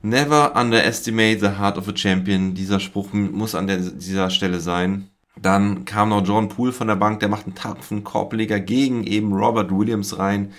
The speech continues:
der vorher so gut wie alles weggeblockt hat da unterm Korb oder zumindest so hart contestet hat, dass die Dinger nicht reingegangen sind. Und im zweiten Viertel macht Poole dann auch gleich zwei Dreier rein. Die Celtics hatten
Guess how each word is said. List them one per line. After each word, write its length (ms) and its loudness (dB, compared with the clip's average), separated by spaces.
der 120 -4
vorher 580 2
so 200 -2
gut 340 -8
wie 160 -2
alles 560 0
weggeblockt 760 -4
hat 340 -4
da 280 -4
unterm 500 -4
Korb 320 2
oder 180 0
zumindest 380 -2
so 220 0
hart 220 0
contestet 560 -6
hat, 220 -4
dass 180 -12
die 100 -10
Dinger 220 0
nicht 220 -4
reingegangen 480 0
sind. 340 -2
Und 120 -2
im 60 0
zweiten 240 0
Viertel 320 -2
macht 380 -2
Poole 180 -2
dann 160 0
auch 160 -4
gleich 240 -4
zwei 320 -2
Dreier 400 -2
rein. 260 -2
Die 60 -10
Celtics 560 0
hatten 400 -4